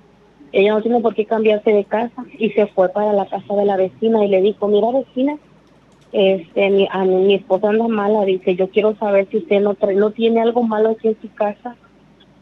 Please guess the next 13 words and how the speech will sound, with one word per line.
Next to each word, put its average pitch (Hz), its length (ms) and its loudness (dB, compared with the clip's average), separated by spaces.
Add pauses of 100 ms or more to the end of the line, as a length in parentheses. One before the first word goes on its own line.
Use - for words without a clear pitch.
(160)
o, 190 800 4
o 208 180 2
usted 208 240 0
le 208 80 4
haya 220 180 2
deseado 208 500 0
algo 214 220 2
malo 208 240 0
a 220 60 0
mi 214 100 2
esposa", 202 440 -2
dice, 208 260 -4
"porque 185 500 -2